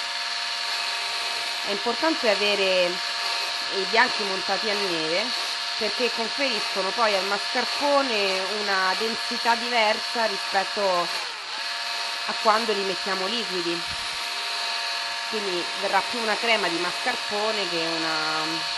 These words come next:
che un liquido. Ecco qua.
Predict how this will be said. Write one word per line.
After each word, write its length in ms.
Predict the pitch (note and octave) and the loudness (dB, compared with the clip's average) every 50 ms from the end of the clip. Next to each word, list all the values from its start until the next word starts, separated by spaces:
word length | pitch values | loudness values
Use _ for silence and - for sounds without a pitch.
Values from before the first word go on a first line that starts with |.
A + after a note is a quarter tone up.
| - - - - - - - - - - - - - - - - - - - - - - - - - - - - - - - - - - | -4 -4 -4 -4 -4 -4 -4 -4 -4 -4 -4 -4 -4 -4 -4 -4 -4 -4 -4 -4 -4 -4 -4 -4 -4 -4 -4 -4 -4 -6 -6 -6 -6 -4
che 60 | - F#3 | -2 0
un 120 | F3 F#3 | 0 0
liquido. 500 | G3 G#3 G#3+ F#3+ E3+ F3 E3+ E3 E3 D#3+ D#3+ E3 - - - - - - - - - - - - - - - - - - - - - - - - - - - - - - - - - - F4 - - E4+ - F3 F3 E3+ F3 E3+ E3+ E3+ F3 F3 F3 F3 F3 E3+ - - - - - - - - - - - - - - | 0 0 -2 -2 0 0 2 2 2 0 0 -2 -4 -4 -4 -4 -4 -4 -4 -4 -4 -4 -4 -4 -4 -4 -6 -6 -6 -6 -6 -6 -6 -6 -6 -6 -6 -6 -6 -6 -6 -6 -6 -6 -6 -6 -6 -4 -4 -4 -4 -4 -4 -4 -4 -4 -4 -4 -4 -4 -4 -4 -4 -4 -6 -6 -6 -6 -6 -6 -6 -6 -6 -6 -6 -6 -4 -4
Ecco 200 | F#4 F#4 - - F#3 - | -4 -4 -4 -4 -4 -4
qua. 120 | - E3+ | -4 -4